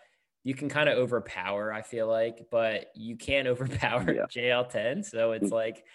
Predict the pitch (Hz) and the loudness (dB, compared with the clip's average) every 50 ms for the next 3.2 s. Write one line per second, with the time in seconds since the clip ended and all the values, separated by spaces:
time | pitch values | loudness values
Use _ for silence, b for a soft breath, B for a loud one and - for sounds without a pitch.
0 | b b b b - - 120 120 131 123 - 127 131 120 113 139 135 131 123 113 | b b b b -18 -12 -8 -6 -6 -4 -2 -2 -4 -2 0 0 2 2 2 0
1 | - - - - 135 131 - B B B B - 165 190 - 233 180 185 202 190 | -2 -6 -8 -2 0 0 0 B B B B 0 0 2 2 0 0 0 0 0
2 | 156 131 123 123 131 135 135 147 135 127 - 135 135 131 131 - 110 107 107 117 | 2 2 0 0 0 -2 -4 -8 -10 -6 -6 -6 -6 -6 -8 -8 -6 -4 -4 -4
3 | 143 - - | -6 -8 -10